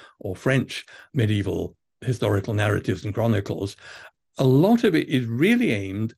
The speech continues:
at justifying what is happening, that, you know, sort of saying, "Well, our ruler is the, if you like, the, the heir, the inheritor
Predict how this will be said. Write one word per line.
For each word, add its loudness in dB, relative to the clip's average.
at -6
justifying -2
what -2
is -4
happening, -8
that, -4
you 2
know, 2
sort 0
of 2
saying, 0
"Well, 2
our 4
ruler 2
is 0
the, -2
if -8
you -2
like, -4
the, 0
the -2
heir, 2
the -6
inheritor -2